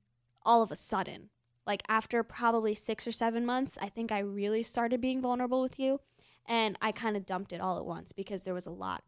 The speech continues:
built up there. And sometimes I don't really have self-control, and I will call you in the midst of a panic attack, and I'll just get mad at you because you don't really know how to respond sometimes, which is very normal. You know,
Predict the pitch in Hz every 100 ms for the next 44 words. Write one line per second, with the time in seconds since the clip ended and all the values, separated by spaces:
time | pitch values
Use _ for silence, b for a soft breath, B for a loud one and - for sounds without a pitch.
0 | - - 170 - - - - - - b
1 | b b b b b b _ _ - 202
2 | 185 180 185 - 214 220 220 208 208 180
3 | 196 196 185 180 - 180 - 196 - 202
4 | 190 196 - 180 175 196 - _ - 190
5 | 180 185 190 - 202 208 220 214 214 208
6 | 202 220 220 226 220 226 - 233 226 -
7 | 196 190 185 202 208 196 - - 196 202
8 | 214 196 180 190 185 175 190 190 190 190
9 | 180 180 175 - - - - 185 - -
10 | 196 - 214 - b b 349 302 247 233
11 | 214 180 104 76 - _ _ _ _ 208
12 | 202 196